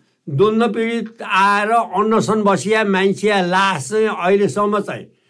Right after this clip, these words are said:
अ, उसमा चाहिँ टिचिङ हस्पिटलमा छ। उसको श्रीमती बिरामी बाई भनेर भेट्न जाँदाखेरि द्वन्द्व पीडितलाई नै तिनी घोच्याएर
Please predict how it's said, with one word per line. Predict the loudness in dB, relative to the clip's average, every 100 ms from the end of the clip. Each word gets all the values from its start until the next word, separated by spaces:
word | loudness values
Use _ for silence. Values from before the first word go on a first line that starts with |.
| _ _ -6
अ, | -2 0 0
उसमा | 0 0 2 2 2
चाहिँ | 2 2 2 0 -2 -2
टिचिङ | 0 2 4
हस्पिटलमा | 4 2 2 2 2
छ। | 0 0 -2 -2 -8 _ _ _ -4
उसको | -2 0
श्रीमती | -2 -2 0 0 0 -2 -2 -2 -6
बिरामी | 0 2 2 2 0
बाई | 0 0
भनेर | 0 0 0
भेट्न | -4 -2 0
जाँदाखेरि | 0 2 0 0 0
द्वन्द्व | 2 2
पीडितलाई | 2 2 2 2 2
नै | 0
तिनी | 0 0 0 0
घोच्याएर | 0 2 2 2